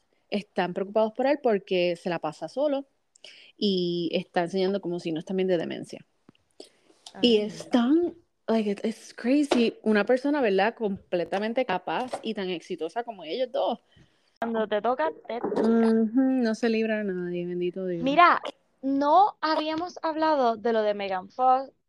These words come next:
Speaker 2: y
Speaker 1: Oh, yeah.
Speaker 2: este Machine Gun Kelly.
Speaker 1: Pero ven acá, porque, ok,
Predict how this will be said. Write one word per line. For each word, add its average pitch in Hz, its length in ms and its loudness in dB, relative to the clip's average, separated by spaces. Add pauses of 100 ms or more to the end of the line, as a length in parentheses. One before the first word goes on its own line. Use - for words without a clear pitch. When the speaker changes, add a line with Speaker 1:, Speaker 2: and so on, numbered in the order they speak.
(300)
Speaker 2:
y 233 140 -8
Speaker 1:
Oh, 285 100 2
yeah. 302 480 2
Speaker 2:
este 170 480 -4 (380)
Machine 196 340 -10
Gun 175 180 -2
Kelly. 160 220 -4
Speaker 1:
Pero 254 200 4
ven 247 140 0
acá, 254 300 -2 (580)
porque, 214 340 2
ok, 202 140 -2